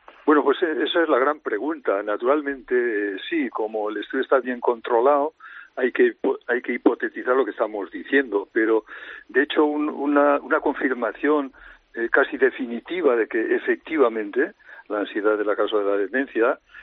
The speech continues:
pues sería un estudio controlado, ver si tratando los casos de ansiedad efectivamente se previene la demencia.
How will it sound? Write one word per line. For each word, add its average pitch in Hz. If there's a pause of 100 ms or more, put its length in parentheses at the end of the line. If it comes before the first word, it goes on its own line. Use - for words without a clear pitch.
(200)
pues -
sería 135
un 151
estudio 147 (260)
controlado, 117
ver 123
si -
tratando 127
los 104
casos 110
de 107
ansiedad 107
efectivamente 117 (580)
se 135
previene 107
la 92
demencia. 90